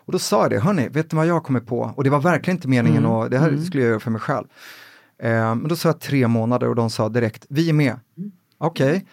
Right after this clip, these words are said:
Speaker 1: men då frågade de varför tre månader? Och så kunde jag liksom inte komma på det.
Speaker 2: Nej.
Speaker 1: Men, och jag frågade någon föreläsare på ämnet sådär, "Du, jag,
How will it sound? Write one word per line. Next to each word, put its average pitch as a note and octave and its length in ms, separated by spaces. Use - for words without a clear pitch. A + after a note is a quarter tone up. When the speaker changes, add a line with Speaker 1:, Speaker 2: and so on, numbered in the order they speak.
Speaker 1:
men D3 300
då D#3+ 160
frågade D3+ 240
de B2+ 60
varför C#3+ 340
tre C#3 260
månader? D3+ 640
Och C3 160
så D#3+ 120
kunde G3+ 300
jag E3+ 100
liksom D#3+ 200
inte B2 540
komma D#3+ 220
på A#3+ 300
det. - 160
Speaker 2:
Nej. D#3+ 340
Speaker 1:
Men, D#3 420
och E3 120
jag D#3+ 80
frågade F#3+ 400
någon F3 380
föreläsare E3+ 760
på D#3+ 140
ämnet B2+ 420
sådär, A#2 240
"Du, A#2 240
jag, - 160